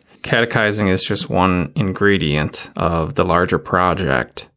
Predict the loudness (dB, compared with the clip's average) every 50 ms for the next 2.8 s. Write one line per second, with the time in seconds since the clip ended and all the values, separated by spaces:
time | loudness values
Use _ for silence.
0 | _ _ -2 -2 0 0 -2 -4 -2 0 2 2 2 0 -2 -6 -6 -4 -6 -6
1 | -2 0 0 0 0 -6 _ _ -12 -6 -2 0 2 2 2 0 -2 -4 -8 -12
2 | -16 -16 -16 -2 0 2 4 6 6 4 4 2 0 -2 -4